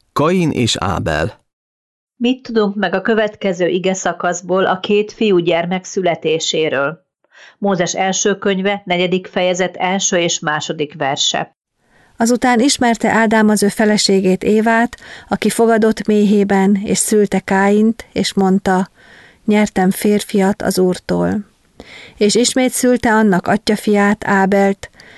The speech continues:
Speaker 3: és Ábel juhok pásztora lett, Káin pedig földművelő.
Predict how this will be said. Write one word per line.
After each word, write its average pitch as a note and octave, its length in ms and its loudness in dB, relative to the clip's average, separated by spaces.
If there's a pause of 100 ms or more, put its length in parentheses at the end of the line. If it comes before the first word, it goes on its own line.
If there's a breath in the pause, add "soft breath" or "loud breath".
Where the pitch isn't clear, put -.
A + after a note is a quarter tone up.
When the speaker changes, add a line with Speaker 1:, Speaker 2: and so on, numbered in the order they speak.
(180 loud breath)
Speaker 3:
és - 180 0
Ábel G#3 360 4
juhok A3+ 400 2
pásztora G#3+ 500 0
lett, G#3+ 380 -2 (260)
Káin G#3 360 2
pedig F#3+ 280 0
földművelő. F3+ 960 -2